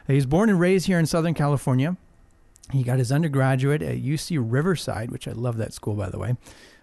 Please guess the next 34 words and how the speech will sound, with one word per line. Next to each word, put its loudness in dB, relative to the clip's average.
Uh, 2
he 0
attended 0
dental 2
school -4
at -2
U 2
C 0
L 2
A, 0
and 2
while 0
in 2
dental 0
school, 0
he, 0
um, -6
let's -10
see, -10
he -2
helped, 0
oh, -8
let 0
me 0
get -4
my -4
notes -2
here. -4
<laughs> 2
So 2
it 0
was -2
his 0
uncle 0